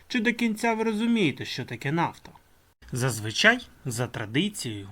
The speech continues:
нафту вимірюють та встановлюють її вартість у барелях. Один барель приблизно дорівнює сто шістдесят літрів. Однак, при її видобутку та переробці оперують тоннами та метрами кубічними.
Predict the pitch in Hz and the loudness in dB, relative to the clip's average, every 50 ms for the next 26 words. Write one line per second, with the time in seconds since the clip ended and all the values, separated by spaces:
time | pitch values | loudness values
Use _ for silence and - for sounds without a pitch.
0 | - - - 123 127 131 147 160 - - - 254 220 185 180 143 120 117 117 123 | -14 -8 -6 -2 0 2 0 0 -2 -4 -4 -4 -2 0 2 2 2 2 0 0
1 | 123 139 147 156 156 - - - - 151 139 - - - 156 135 135 139 147 143 | 2 2 0 0 0 -2 -8 -10 -8 -8 -8 -6 -4 -2 0 0 2 2 0 0
2 | 139 127 117 117 - 120 113 113 110 104 110 120 139 165 175 - - 160 - - | 0 -2 -2 -4 -4 -6 -4 -4 -4 -4 -2 0 0 -2 -2 -6 -10 -12 -12 -12
3 | - - 208 196 196 208 170 127 110 107 104 101 101 - - - - - - - | -8 -6 -4 0 2 4 2 2 2 -2 -8 -12 -14 -18 -20 -20 -20 -20 -20 -20
4 | - - 147 139 127 156 147 135 117 117 127 139 151 175 185 170 131 - - 127 | -12 -8 -6 -2 0 0 0 0 0 2 4 6 6 6 6 4 0 -2 -4 -4
5 | 127 107 113 120 127 151 180 190 202 214 220 202 208 202 208 214 214 208 202 190 | -4 -4 -2 -2 0 0 0 0 -2 -2 -2 0 0 2 2 2 2 0 0 -2
6 | 175 - - 185 175 156 - 170 151 127 117 127 120 - 151 139 135 - 151 151 | -2 -4 -4 -4 -2 -2 -2 -4 -6 -6 -4 -6 -4 -2 -2 -2 -2 -2 -2 0
7 | 151 135 117 - - - - - - - - - - - - - - - 151 147 | 0 0 -2 -4 -8 -18 -18 -18 -20 -20 -20 -20 -20 -20 -20 -16 -6 -4 -2 -2
8 | 147 190 233 226 170 - - - - - - - - - 147 160 170 190 202 220 | 0 0 0 0 0 -2 -6 -14 -20 -20 -20 -16 -4 0 2 4 4 4 4 4
9 | 247 240 160 117 120 127 127 127 113 135 127 131 139 139 - - 151 151 - - | 2 2 0 0 0 2 2 2 2 0 0 -2 -4 -8 -8 -8 -10 -10 -10 -14
10 | - - - - 240 233 220 185 156 143 131 110 107 110 107 120 117 - - - | -20 -8 -2 0 0 2 2 2 2 2 2 0 -2 -4 -6 -6 -8 -10 -12 -14
11 | - 226 - - - - - - 185 165 156 170 156 151 175 214 240 240 226 - | -14 -14 -14 -16 -20 -20 -8 -4 -4 -2 0 2 2 4 4 4 4 2 2 0
12 | - - - 139 131 143 160 185 175 147 127 117 107 104 - - - - - 139 | -2 -4 -2 0 2 2 2 0 0 -2 -2 -4 -6 -8 -10 -14 -18 -6 -2 -2
13 | 127 127 131 131 123 - - 117 113 113 107 - - 135 127 117 113 104 - - | 0 0 0 0 -2 -4 -6 -8 -6 -8 -8 -8 -8 -8 -6 -6 -6 -6 -8 -10
14 | - - - - | -14 -14 -16 -18